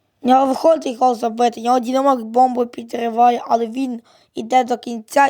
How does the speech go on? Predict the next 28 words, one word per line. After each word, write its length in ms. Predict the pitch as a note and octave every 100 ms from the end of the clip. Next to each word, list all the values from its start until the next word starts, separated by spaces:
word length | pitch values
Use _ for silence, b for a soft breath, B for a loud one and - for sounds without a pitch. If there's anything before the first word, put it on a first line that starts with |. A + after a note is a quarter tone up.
| -
і 60 |
забиває 520 | A#3 A#3 A#3+ B3 A#3+
гол. 400 | G#3 A3 C4 D4+ - _ _ _ _ _ _ _ _ _ _ b b b _
І 80 | C4+
ще, 160 | D#4
друзі, 280 | C#4 D4 C4
дуже 220 | B3 C4+
дякую, 500 | A#3 C4 C4+ C4 A#3+
добили 380 | A#3 A#3 B3+ B3+
мені 180 | A#3+ A#3
двадцять 280 | A#3 A3+ A3+
один 180 | A#3
підписок, 600 | A#3+ A3 _ A#3+ B3 - - _ _ _ _ _ _
двадцять 240 | B3 A#3+
підписок, 480 | B3 A#3+ - A#3+ -
майже 260 | A#3+ A3+ A#3+
двадцять 400 | A3 C#4 C#4 C#4
один 200 | C4+ C#4
підписок, 540 | C#4 - - C4 A#3
дуже 320 | A3 B3 A#3+
радий. 500 | A3+ A3 A#3+ A3+ G3+ - _ _ _ _ _ _ _ _ -
Відео 240 | D4+ C4+
набрало 540 | D4+ C#4+ B3+ C#4 D#4+ E4
найновіше, 640 | D4 C4+ C4+ C4+ C#4+ C4
там, 280 | - B3 A#3+
одинадцять 400 | A#3 A#3+ B3+ A#3
днів 240 | B3+ B3+ B3
тому, 380 | A#3+ B3 C#4